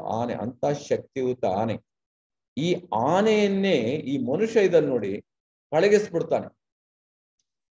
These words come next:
ಮನುಷ್ಯಗಿಂತ ಸ-, ಸಾವಿರ ಪಟ್ಟು ಶಕ್ತಿ ಇದೆ ಅದಕ್ಕೆ. ಅಂಥವನನ್ನ ಈ ಮನುಷ್ಯ ಪಳಗಿಸ್ತಾನೆ ಅಂತ ಹೇಳಿದ್ರೆ ಮನುಷ್ಯ ಎಷ್ಟು ಬುದ್ಧಿವಂತ ಅಂತ ನೀವು ಹೇಳ್-, ಅದ್ ಹೇಳುದು ನಾನ್ ನಿಮ್ಗೆ. ಮನುಷ್ಯ ಎಷ್ಟು ಬುದ್ಧಿವಂತ ಇದ್ದಾರೆ.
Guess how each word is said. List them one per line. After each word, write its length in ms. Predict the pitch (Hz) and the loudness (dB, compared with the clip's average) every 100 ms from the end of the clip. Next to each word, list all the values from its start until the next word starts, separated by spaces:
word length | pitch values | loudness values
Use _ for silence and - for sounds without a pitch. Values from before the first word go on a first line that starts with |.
| _ | _
ಮನುಷ್ಯಗಿಂತ 600 | 113 156 214 226 208 214 | -6 0 0 0 -4 -2
ಸ-, 240 | 214 - - _ _ | -2 -4 -14 _ _
ಸಾವಿರ 260 | 143 160 220 220 | -2 2 2 2
ಪಟ್ಟು 180 | 214 220 | 0 -2
ಶಕ್ತಿ 280 | - - - | -4 -4 0
ಇದೆ 140 | 185 160 | 4 4
ಅದಕ್ಕೆ. 200 | 123 98 - _ _ _ _ _ - | 2 -2 -8 _ _ _ _ _ -4
ಅಂಥವನನ್ನ 840 | 123 202 233 233 226 226 226 220 226 - - | -2 0 0 2 2 2 0 -2 -6 -8 -6
ಈ 80 | 175 | -4
ಮನುಷ್ಯ 480 | 151 151 220 220 156 110 123 - | -2 -2 -2 0 0 2 0 -2
ಪಳಗಿಸ್ತಾನೆ 560 | 156 214 233 233 208 185 | 2 4 4 2 0 0
ಅಂತ 160 | 180 170 | -2 0
ಹೇಳಿದ್ರೆ 360 | 156 160 123 113 127 | 0 0 -2 -4 -4
ಮನುಷ್ಯ 300 | 165 214 208 | -4 -4 -2
ಎಷ್ಟು 220 | 165 - | -4 -4
ಬುದ್ಧಿವಂತ 480 | 165 139 156 143 139 | -10 -8 -4 -6 -4
ಅಂತ 180 | 120 120 | -6 -4
ನೀವು 240 | 175 147 170 | -4 -2 0
ಹೇಳ್-, 220 | 135 - _ - | -2 -4 _ -8
ಅದ್ 140 | - | 0
ಹೇಳುದು 260 | 196 208 202 | 6 6 6
ನಾನ್ 160 | 180 170 | 4 2
ನಿಮ್ಗೆ. 240 | 151 117 - _ _ _ _ _ _ _ _ _ _ | 0 -4 -10 _ _ _ _ _ _ _ _ _ _
ಮನುಷ್ಯ 340 | 98 147 185 190 | -10 -8 -4 0
ಎಷ್ಟು 260 | 180 180 | 0 -2
ಬುದ್ಧಿವಂತ 520 | 175 147 147 156 147 143 | -6 -6 0 0 0 0
ಇದ್ದಾರೆ. 360 | 123 117 98 | 0 0 -4